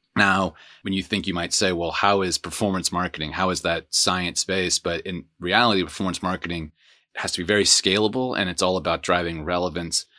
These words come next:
and finding the right set of customers with the right set of ads. It's a problem that algorithms are doing a huge amount of lifting in,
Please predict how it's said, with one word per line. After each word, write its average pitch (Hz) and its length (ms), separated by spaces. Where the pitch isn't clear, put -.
and 85 140
finding 87 240
the 80 80
right 90 240
set - 160
of 78 80
customers 87 420
with 67 60
the 73 80
right 80 240
set 80 160
of 76 140
ads. 78 400
It's - 120
a 82 40
problem 95 420
that 80 280
algorithms 98 640
are 90 40
doing 85 220
a 76 40
huge 90 360
amount 82 240
of 73 180
lifting 87 360
in, 62 260